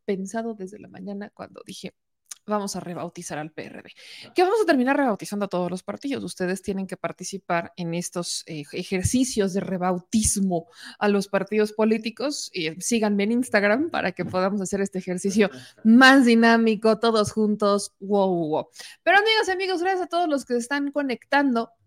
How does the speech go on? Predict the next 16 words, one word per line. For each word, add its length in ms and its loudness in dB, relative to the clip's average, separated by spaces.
que 100 -2
nos 160 -2
están 260 -2
dejando 380 -4
sus 160 -8
comentarios 720 -2
y 60 -10
que 100 -6
se 80 -4
están 240 -6
suscribiendo 720 -6
al 380 -10
canal. 400 -12
Oigan, 680 4
hoy 200 8
fue 540 0